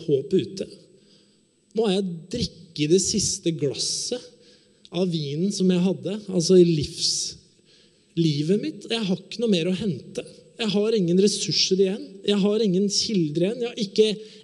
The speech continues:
ett eneste sted til hvor jeg kan hente noe. Jeg husker en gang for mange år siden,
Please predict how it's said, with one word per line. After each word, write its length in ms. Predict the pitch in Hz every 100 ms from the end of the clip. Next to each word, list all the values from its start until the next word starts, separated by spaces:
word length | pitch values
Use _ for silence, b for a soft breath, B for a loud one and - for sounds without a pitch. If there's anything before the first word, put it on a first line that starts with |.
| -
ett 280 | 262 - - - 262
eneste 440 | 170 170 170 220
sted 440 | 202 - 185 214 190 B B B -
til 300 | 262 302 240 - - - b b b b
hvor 140 | - 196
jeg 80 | 202
kan 140 | 202
hente 440 | 202 147 - -
noe. 220 | 147 165 160 - - - _ _ _ _ _ b b b b _
Jeg 120 | 202 247
husker 180 | - 254
en 120 | 254
gang 100 | 220
for 160 | 247 247
mange 240 | 214 202
år 140 | 180 165
siden, 280 | 190 220